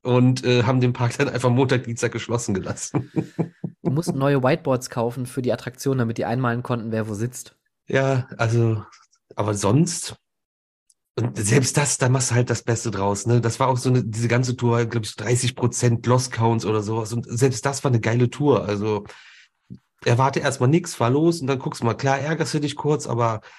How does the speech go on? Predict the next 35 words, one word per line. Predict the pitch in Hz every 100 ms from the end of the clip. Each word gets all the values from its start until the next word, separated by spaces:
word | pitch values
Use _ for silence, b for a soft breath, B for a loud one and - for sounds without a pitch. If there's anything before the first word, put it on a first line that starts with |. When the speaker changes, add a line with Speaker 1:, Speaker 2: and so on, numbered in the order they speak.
| B B _ _
Speaker 1:
mit | 123 123
den | 117
Jahren | 120 120
lernt | 107 120
man | 117 110
auch, | 110 104 -
dass | 101 -
das | 98 95 - - -
so | 101
ist, | 107 117
dass | 101
das | 101
dazugehört, | 101 98 110 107 98 98 95 - - _ _ _ _ _ _ _ _
dass | - 104
das | 101
passieren | 104 98 107 104
kann. | 101 101 101 B B
Und | 110
sonst | 110 113
haben | 123 123
wir |
auch | 107
immer | 113 107
einen |
ganz | 104 113 -
guten | 104 101
Schnitt, | 101 110 107
einen | 104
ganz | 101 98
guten | 87
Kurs | 90 98 101
mit | 95
Sachen, | 85 98 95
die |
funktionieren. | 95 95 - 98 123 127 127